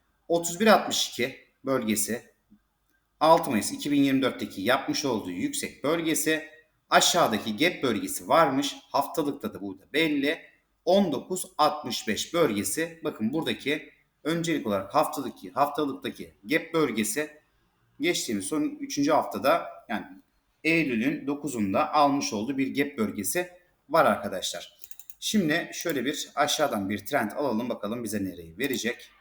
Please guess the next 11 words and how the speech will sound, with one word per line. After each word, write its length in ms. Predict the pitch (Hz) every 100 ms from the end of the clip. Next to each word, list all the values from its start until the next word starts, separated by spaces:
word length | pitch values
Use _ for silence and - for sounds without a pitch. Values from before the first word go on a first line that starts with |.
| _ _ _ _ _ _ _ _ _ _ _ _ - - - _ _ _ _ - - -
Bu 120 | 190 185
da 120 | 151
bizim 440 | 135 120 143 - -
aşağıda 800 | 170 - 175 117 101 127 - - _ _ _ _ _
buradaki 440 | 120 123 165 - -
trende 440 | 147 120 101 95
bağlı 340 | 113 131 202
bir 60 | 220
şekilde 420 | - 151 120 104
hareket 420 | 95 123 151 202
ettiğinde 840 | 202 - - 98 90 127 147 -